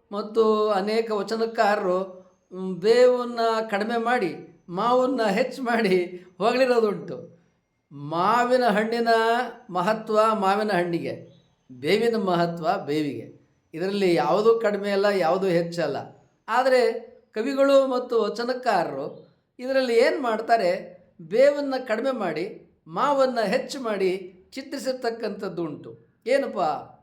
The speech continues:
ಒಂದು ದೃಷ್ಟಾಂತ ಕೊಡ್ತಾರೆ. ಬೇವಂ ಮೆಚ್ಚಿದ ಕಾಗೆಗೆ ಮಾವು ಇಳಿದಪ್ಪಂತೆ. ಕಾಗೆ ಬೇವಿನ ಹಣ್ಣನ್ನು ತಿಂತದೆ, ಮಾವಿನ ಹಣ್ಣನ್ನು ತಿನ್ನಲ್ಲ. ಕಾಗೆಗೇನು ಗೊತ್ತು ಮಾವಿನ ಹಣ್ಣಿನ ಮಧುರ? ಹೀಗೆ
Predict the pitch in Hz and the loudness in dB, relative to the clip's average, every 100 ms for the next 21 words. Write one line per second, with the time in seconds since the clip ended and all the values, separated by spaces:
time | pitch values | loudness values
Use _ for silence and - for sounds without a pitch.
0 | _ 226 233 214 220 - 254 254 254 220 | _ -8 -4 -4 -4 -2 -2 -2 0 -2
1 | 220 220 220 160 131 - - _ _ _ | 0 -4 0 0 -2 -12 -20 _ _ _
2 | _ _ 143 214 262 269 277 262 247 247 | _ _ -2 4 4 4 0 -2 -4 -2
3 | 240 226 226 220 240 247 202 220 220 - | -4 -4 -2 -2 0 -2 -2 -4 -6 -14
4 | - - 175 247 277 202 208 226 - - | -20 -12 -4 0 0 0 0 -4 -10 -8
5 | 208 269 247 226 226 185 151 170 151 120 | -4 -2 -2 -2 -4 -8 -8 -6 -4 -6
6 | - - _ _ - 196 277 262 226 220 | -12 -20 _ _ -8 -2 -2 0 0 0
7 | 196 226 277 214 208 233 233 220 214 202 | 2 2 2 -2 -2 -4 -6 -8 -8 -8
8 | 190 233 254 - _ - 185 226 247 208 | -4 -4 -6 -14 _ -10 -4 -2 0 -2
9 | 208 220 202 196 196 185 165 156 160 139 | -2 -4 -6 -6 -6 -2 -2 0 0 -2
10 | 110 - _ _ _ 123 147 202 240 240 | -4 -12 _ _ _ -8 -6 -4 -2 -2
11 | 233 214 220 185 165 165 208 202 190 180 | -2 -4 -4 -6 -4 -2 -2 -2 -2 -2
12 | 160 151 185 170 120 - - _ 175 175 | -4 -4 0 0 -2 -14 -20 _ -10 -6
13 | 302 254 185 190 - | -4 -2 -4 -4 -12